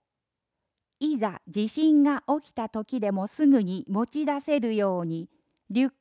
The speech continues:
クサックなどに入れておき、避難時には両手の自由が利く状態にしましょう。消防本部から三つのお願いです。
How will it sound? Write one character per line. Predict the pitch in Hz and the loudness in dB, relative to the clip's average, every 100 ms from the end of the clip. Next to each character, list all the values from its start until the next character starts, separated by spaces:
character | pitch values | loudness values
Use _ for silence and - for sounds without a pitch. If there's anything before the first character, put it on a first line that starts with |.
| - | -8
ク | 311 | -6
サ | 339 302 | -4 -6
ッ | - | -6
ク | - 214 | -6 -4
な | 196 | -2
ど | 190 170 | -2 -4
に | 160 - | -4 -6
入 | 196 | -4
れ | 202 262 | -2 -2
て | - 226 | -2 -4
お | 214 | -4
き、 | - 196 196 - _ _ _ _ _ | -8 -10 -10 -14 _ _ _ _ _
避 | 269 | 2
難 | 277 311 302 | 4 6 4
時 | 214 196 | 2 -2
に | 185 | -4
は | 185 170 | -4 -6
両 | 185 277 302 | -2 -2 -2
手 | 294 262 | -2 0
の | 262 254 | 2 0
自 | 196 | -2
由 | 220 269 294 220 | -2 -2 0 -2
が | 180 170 - | -4 -8 -12
利 | - | -12
く | - 285 | -6 -2
状 | 220 254 254 | 0 -2 -2
態 | 254 233 220 | -4 -4 -2
に | 214 208 | -2 -4
し | - 202 | -6 -6
ま | 202 | -6
し | 208 208 | -6 -6
ょ | 160 147 - | -6 -6 -12
う。 | _ _ _ _ _ _ _ _ _ _ _ _ _ _ _ | _ _ _ _ _ _ _ _ _ _ _ _ _ _ _
消 | - 311 320 311 | -4 0 0 2
防 | 302 294 | 2 2
本 | 285 277 269 208 | 2 2 2 2
部 | 170 | -4
か | - 175 | -8 -8
ら | 160 170 _ _ | -8 -12 _ _
三 | 226 254 233 _ | 2 2 0 _
つ | - 320 | -2 2
の | 233 175 | 4 2
お | 175 202 | 0 0
願 | 214 208 196 185 | 0 -2 -4 -4
い | |
で | 175 175 | -6 -8
す。 | - 127 | -10 -16